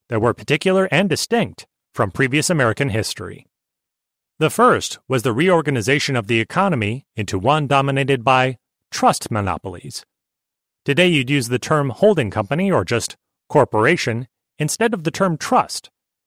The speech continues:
because of changes in corporate law. The trust form was created by Standard Oil to be a monopoly, so the name trust was synonymous with monopoly. There was essentially one giant company per industry,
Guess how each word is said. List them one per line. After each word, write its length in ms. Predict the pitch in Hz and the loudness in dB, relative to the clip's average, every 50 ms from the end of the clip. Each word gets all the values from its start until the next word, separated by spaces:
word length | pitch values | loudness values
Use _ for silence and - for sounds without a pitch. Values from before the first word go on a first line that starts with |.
| _ _ - | _ _ -12
because 260 | 110 - - 123 107 | -6 -2 -2 0 0
of 100 | 131 104 | 0 -2
changes 380 | - - 143 131 110 113 101 117 | 0 0 0 0 0 -2 -2 -2
in 120 | 110 98 | -4 -2
corporate 360 | - 135 123 107 - 98 95 | 0 0 0 0 0 -4 -4
law. 420 | 101 104 123 127 95 85 - - - _ _ _ _ _ _ _ _ _ _ _ _ _ _ _ _ _ - | -2 0 2 2 0 0 -6 -12 -20 _ _ _ _ _ _ _ _ _ _ _ _ _ _ _ _ _ -8
The 80 | 117 | -4
trust 320 | - - 151 151 - - - | 0 2 2 2 2 -2 -4
form 320 | - 156 156 151 147 143 | 0 2 2 2 2 2
was 120 | 139 113 | 0 -2
created 360 | - - - 160 156 156 147 110 | -2 0 0 2 2 2 2 0
by 120 | 131 123 | 0 0
Standard 420 | 107 - - 165 180 170 147 117 | 0 0 0 2 2 2 2 2
Oil 320 | 143 180 202 170 107 82 80 | 2 2 4 2 2 0 -4
to 120 | - - 120 | -4 -2 0
be 140 | 131 151 | 0 0
a 40 | 147 | 0
monopoly, 640 | 139 131 131 160 196 202 - 101 85 80 - - _ _ _ _ _ _ _ _ _ _ _ | 0 0 0 0 0 0 -2 -6 -10 -10 -14 -18 _ _ _ _ _ _ _ _ _ _ _
so 180 | - - 180 175 | -2 2 2 2
the 140 | 156 180 175 | 4 4 4
name 320 | 170 170 170 165 160 143 _ _ _ | 4 4 2 2 -2 -6 _ _ _
trust 500 | - - - 262 185 110 - - - - _ _ _ _ _ _ _ | -8 -2 2 2 2 2 0 -6 -12 -14 _ _ _ _ _ _ _
was 180 | - 147 147 - | 2 2 2 2
synonymous 600 | - 156 147 156 151 147 131 131 127 117 - - | 2 0 2 2 2 2 0 0 -2 -2 -2 -2
with 200 | 139 113 - - | -2 -2 -2 -2
monopoly. 640 | 107 107 120 165 190 175 - 95 85 - - - _ _ _ _ _ _ _ _ _ _ _ _ _ _ _ _ _ _ - | -2 0 0 0 0 0 -4 -8 -14 -14 -16 -20 _ _ _ _ _ _ _ _ _ _ _ _ _ _ _ _ _ _ -8
There 220 | 220 143 165 190 | 0 2 4 4
was 200 | 190 214 196 170 | 4 4 2 2
essentially 500 | 185 - - 254 269 - - 156 151 151 | 0 2 2 2 2 0 0 -2 -2 -2
one 320 | 135 107 131 190 208 190 | 0 2 2 2 2 2
giant 300 | 160 - 175 175 165 151 | 2 2 2 2 0 0
company 380 | - - 240 196 - 95 82 85 | 0 0 -2 0 -2 -6 -10 -8
per 200 | - - 131 160 | -4 0 2 2
industry, 560 | 185 196 139 - - - - - - - - | 2 2 -2 -4 -6 -8 -12 -12 -14 -16 -20